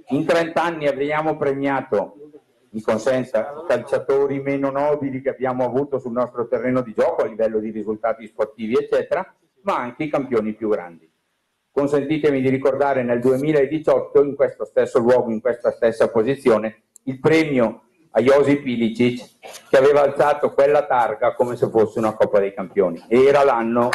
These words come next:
in cui eravamo davvero andati in Champions. Questo per dire che non c'è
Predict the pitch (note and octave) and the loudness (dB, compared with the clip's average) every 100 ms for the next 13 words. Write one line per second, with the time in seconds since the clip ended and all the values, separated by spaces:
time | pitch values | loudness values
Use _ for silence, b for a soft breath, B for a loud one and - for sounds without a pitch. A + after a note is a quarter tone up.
0 | B2+ B2+ B2+ C#3+ C#3+ C#3+ - - - - | -2 -2 2 4 4 0 -8 -8 -8 -2
1 | - F3 F3+ G3+ G3+ G3+ G3 F#3+ G#3 G3+ | 2 4 4 2 2 2 2 4 4 2
2 | G3 F#3+ F#3+ G3 F3 F3 D#3 C3+ - B2 | 2 0 0 -2 0 0 0 0 2 2
3 | A#2 - - - - - - - - - | 0 -6 -8 -6 -4 -2 0 0 0 0
4 | - - - - - - - - - G#3+ | 0 0 0 -2 -2 0 0 0 2 4
5 | A3 A#3 G#3+ A3 F#3 G3+ G#3+ G#3 G#3 G#3 | 4 4 4 2 2 2 4 4 2 0
6 | - - - _ _ - - F#3 F#3+ F#3+ | -10 -20 -20 _ _ -20 -2 2 4 2
7 | F#3 F#3 G3 G3 - | 0 4 4 4 0